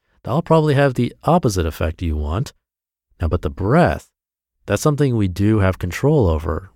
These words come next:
and as we're stressed, our breathing becomes fast and shallow. Taking a moment to breathe deeper and slower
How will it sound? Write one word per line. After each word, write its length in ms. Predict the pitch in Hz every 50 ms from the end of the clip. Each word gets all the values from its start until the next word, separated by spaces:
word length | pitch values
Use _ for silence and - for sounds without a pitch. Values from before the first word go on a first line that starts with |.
| -
and 300 | - 98 90 85 82 82 - - - -
as 200 | 107 101 95 -
we're 100 | 92 80
stressed, 680 | - - - - - 139 139 131 110 101 - - - _ _ _ _ _ _ _ _ _ -
our 100 | 87 85
breathing 420 | 80 101 117 139 127 104 95 92
becomes 380 | 90 87 - 90 87 87 - -
fast 580 | - - 87 80 80 85 80 - - - _ _ _ _ _
and 140 | 95 87 85
shallow. 520 | - - 120 127 127 104 76 71 78 - _ _ _ _ _ _ _ _ _ _ _ _ _ _
Taking 280 | - 123 107 - 123 110
a 60 | 101
moment 300 | 98 101 110 110 104 -
to 60 | 98
breathe 340 | 85 98 101 104 98 92 90
deeper 580 | - 110 110 110 - 107 101 95 92 92 90 98
and 280 | 98 95 87 82 80
slower 720 | - - - 120 123 156 185 175 139 107 101 104 110 -